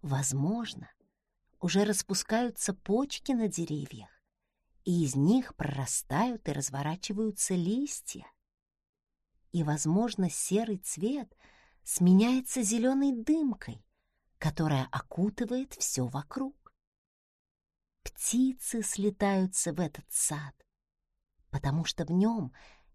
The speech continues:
безопасно и тихо. И, возможно, возможно, возможно,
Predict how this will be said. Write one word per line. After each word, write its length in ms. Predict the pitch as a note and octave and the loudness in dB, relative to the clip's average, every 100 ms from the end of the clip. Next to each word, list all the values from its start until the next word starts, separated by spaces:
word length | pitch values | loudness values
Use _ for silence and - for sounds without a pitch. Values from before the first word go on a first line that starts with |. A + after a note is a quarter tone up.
| _ | _
безопасно 600 | C#3+ C3+ - E3+ G#3 - | 0 0 -2 -2 -2 -4
и 200 | G3+ G3 | -4 -4
тихо. 720 | F#3 - - B3+ B3+ - C3+ _ _ _ _ _ _ _ _ _ _ | -8 -8 -6 -8 -10 -16 -20 _ _ _ _ _ _ _ _ _ _
И, 100 | D3 | -10
возможно, 920 | B2 A2 A#2+ C3 G#3+ A#3+ G3 - - _ _ _ _ _ _ _ _ _ _ _ _ _ | -6 -4 -4 -4 -4 -4 -8 -12 -18 _ _ _ _ _ _ _ _ _ _ _ _ _
возможно, 1040 | - - - B2 D3 F3 F3 C#3+ - - _ _ _ _ _ _ _ _ _ _ _ - | -14 -8 -8 -6 -6 -4 -4 -6 -12 -20 _ _ _ _ _ _ _ _ _ _ _ -14
возможно, 1080 | B2+ B2+ - B2 B2 F3 B3+ A#3 - C#3 | -8 -4 -4 -4 -4 -4 -4 -6 -10 -12